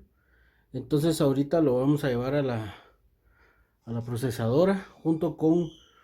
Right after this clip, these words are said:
una cebolla, chile pimiento verde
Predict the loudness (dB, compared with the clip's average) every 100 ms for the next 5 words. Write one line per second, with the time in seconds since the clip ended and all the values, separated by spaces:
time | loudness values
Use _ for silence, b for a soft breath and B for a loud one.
0 | b b -2 4 4 4 2 6 6 4
1 | -2 B B _ _ _ -12 -6 -2 -2
2 | -2 0 0 2 2 2 0 -6